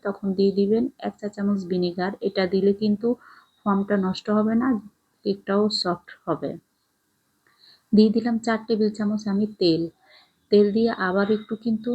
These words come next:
এরকম ভালো করে আমি মানে বিট করে নিলাম তিরিশ সেকেন্ডের মতন। শুকনো উপকরণগুলো দিয়ে এরকম আস্তে আস্তে মিক্স করবেন।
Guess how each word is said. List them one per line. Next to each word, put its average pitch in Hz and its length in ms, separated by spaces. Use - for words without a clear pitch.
এরকম 202 400
ভালো 190 260
করে 214 280
আমি 233 240
মানে 175 220
বিট 196 320
করে 202 200
নিলাম 214 300
তিরিশ 190 280
সেকেন্ডের 202 440
মতন। 202 280
শুকনো 220 500
উপকরণগুলো 220 680
দিয়ে 196 340
এরকম 214 300
আস্তে - 500
আস্তে 233 280
মিক্স 190 320
করবেন। 175 360